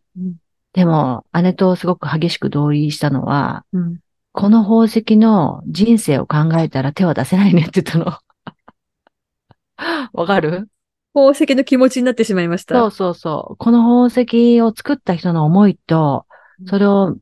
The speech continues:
Speaker 2: つけてた人、多分没落し、没落したら失礼だけどさ、
Speaker 1: 手放す
Speaker 2: まあでも、
Speaker 1: ってことですよね。
Speaker 2: 手放す羽目になったわけでしょ？うん。身内じゃない人に手放す羽目になったんだよねって。
Speaker 1: うん。
Speaker 2: でも宝石だから、うん。奇跡じゃなくて宝石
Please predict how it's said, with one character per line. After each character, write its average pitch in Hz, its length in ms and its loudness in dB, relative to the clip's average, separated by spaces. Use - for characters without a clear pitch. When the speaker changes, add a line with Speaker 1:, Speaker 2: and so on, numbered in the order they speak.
Speaker 2:
つ - 80 -20
け 254 140 2
て 175 100 -4
た - 120 -4
人、 151 320 -4
多 196 120 -4
分 175 120 2
没 165 280 0
落 226 320 0
し、 - 160 -10
没 139 300 -6
落 233 260 -2
し 269 100 -10
た 269 120 0
ら 233 80 2
失 - 160 -8
礼 165 80 0
だ 139 100 0
け 131 80 -4
ど 135 80 -8
さ、 139 300 -4
Speaker 1:
手 254 100 -2
放 226 60 4
す 208 60 4
Speaker 2:
ま 196 40 2
あ 202 40 2
で 208 80 4
も、 151 240 0
Speaker 1:
っ - 80 -14
て 214 180 -2
こ 233 80 4
と 247 100 4
で 247 80 4
す 220 140 -4
よ 160 140 -2
ね。 175 100 -6
Speaker 2:
手 190 60 -2
放 - 0 -
す 196 80 -2
羽 196 80 0
目 208 80 4
に 185 80 2
な 170 80 0
っ 190 80 -4
た - 100 -4
わ 139 60 -4
け 147 80 -8
で 113 80 -8
し 147 80 -2
ょ？ 262 160 -2
う 160 100 -6
ん。 147 380 -6
身 185 140 4
内 170 160 -2
じ 165 80 -2
ゃ 180 80 2
な 214 100 4
い 180 60 2
人 165 180 -6
に 143 240 -4
手 - 140 -6
放 180 80 0
す 151 80 -6
羽 151 100 -2
目 165 100 -6
に 156 40 -8
な 147 120 -2
っ - 80 -14
た 143 160 -4
ん 143 40 -4
だ 135 60 -2
よ 131 140 -2
ね 151 140 0
っ - 20 -2
て。 - 320 -6
Speaker 1:
う - 40 -20
ん。 - 0 -
Speaker 2:
で 226 60 2
も 190 60 4
宝 220 240 2
石 254 240 -2
だ 247 120 2
か 127 120 -2
ら、 127 340 -4
う 156 60 -4
ん。 143 180 -6
奇 - 180 -4
跡 208 140 -2
じ 143 60 -2
ゃ 147 40 -2
な 147 120 -2
く - 80 -12
て - 100 -6
宝 165 320 -4
石 175 140 -8